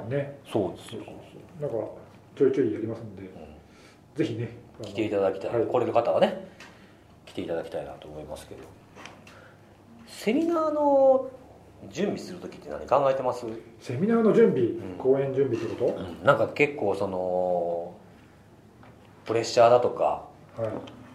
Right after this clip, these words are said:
Speaker 2: まあ、ちょっとなんかいろんな兼ね合いが、この仕事をしてる、この仕事っていうのもあれですけど、セキュリティの仕事をしてると、
Speaker 1: うん。
Speaker 2: まあ、僕が、僕はタイムリーですけど、
Speaker 1: うん。
Speaker 2: なんかこう突発的になんか体取られる時ってあるじゃないですか。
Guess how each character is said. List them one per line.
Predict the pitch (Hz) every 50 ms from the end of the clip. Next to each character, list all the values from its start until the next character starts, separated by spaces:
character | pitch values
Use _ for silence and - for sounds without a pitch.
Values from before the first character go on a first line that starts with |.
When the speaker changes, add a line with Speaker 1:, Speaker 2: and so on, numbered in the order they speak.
| - - - - - -
Speaker 2:
ま | - 104
あ、 | -
ち | 113
ょ |
っ | 107
と | 104 98 92
な | 90
ん | -
か | 95
い | 95 98
ろ | 104 107 113
ん | 123
な | 139 139 135
兼 | 135 107 101
ね | 98
合 | 98 98
い |
が、 | 110 107
こ | - - 196
の | 226 240 240
仕 | 240 247
事 | 226 220 220 220
を | 208 202
し | -
て | - 202
る、 | 185 165
こ | - 147
の | 180 226
仕 | - 240
事 | 220 - 208
っ | 202
て | -
い | 131
う |
の | 107
も | 98
あ | 98
れ | 92
で | 92
す |
け | 92
ど、 | 85 - - - - - -
セ | - 143
キ | 143 -
ュ | 202
リ | 220
テ | 196 160
ィ |
の | 113 95
仕 | 101
事 | 101 98 98 101
を |
し | 95
て | - 104
る | 95 95
と、 | - 101 95 92 92 92 92
Speaker 1:
う | 95
ん。 |
Speaker 2:
ま | 123 113
あ、 |
僕 | 101 104 110 - 131 123
が、 | 131 131 131 131
僕 | 127 - 135 127 139
は | 143
タ | 143 - 180
イ | 151
ム | 123 107
リ | 95 92
ー |
で | 87 92
す | 90 -
け | - 87
ど、 | 80 82 80 - - - - - - - - - - -
Speaker 1:
う | -
ん。 | 214
Speaker 2:
な | 277
ん | 285
か | - -
こ | - - -
う | -
突 | 254 262 -
発 | - - - -
的 | 214 202 208
に | 214 208 190
な | 143 123 135
ん |
か | 135 113 87 87 85 - - - - - - -
体 | - - 165 160 160 156
取 | - 104
ら | 92
れ | 92
る | 90
時 | - -
っ | -
て | 85
あ | 80
る | 85
じ | 85
ゃ | 73
な |
い | 69
で | -
す | -
か。 | - -